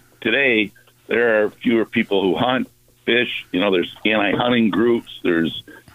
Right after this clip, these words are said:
animal rights groups that wanna stop people from hunting and fishing. And so we, we need to be able to share this story about who really pays for conservation and how it's done.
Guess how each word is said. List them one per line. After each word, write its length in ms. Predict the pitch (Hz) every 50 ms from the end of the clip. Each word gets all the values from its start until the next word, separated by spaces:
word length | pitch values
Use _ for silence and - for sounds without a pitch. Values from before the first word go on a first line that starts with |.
| - _ -
animal 380 | 101 113 117 113 104 92 87
rights 300 | 98 107 120 120 - -
groups 300 | - - 113 120 120 - -
that 140 | - 104 -
wanna 480 | 107 113 123 127 127 127 120 117 110 87 - - - - - - - _ - - - - - -
stop 320 | - 110 113 113 113 - - - _ _ _ _ _ _ _
people 280 | - - 107 - 127 117
from 120 | - 120
hunting 320 | 123 110 113 117 123 123 123
and 140 | 110 - -
fishing. 440 | - 143 147 - - - - 87
And 160 | 87 90 90 -
so 320 | - 110 110 107 95 - - - - - - - -
we, 200 | - 127 135 131 -
we 120 | 139 139
need 160 | 147 156 151
to 60 | 139
be 120 | - 135 131
able 240 | 131 131 131 120 95
to 240 | 113 107 104 101
share 320 | 95 - 113 117 123 120 117
this 160 | 113 107 -
story 380 | - - 98 101 107 117 120 113
about 280 | 98 101 104 104 98
who 180 | 117 120 113 113
really 220 | 123 120 117 107
pays 380 | 101 - - 110 113 120 113 -
for 160 | - - -
conservation 800 | - 104 101 92 - - 101 101 98 101 101 - - - 110 - - - - -
and 140 | - 95 -
how 220 | 131 120 120 -
it's 160 | - - -
done. 380 | - - 82 82 98 120 135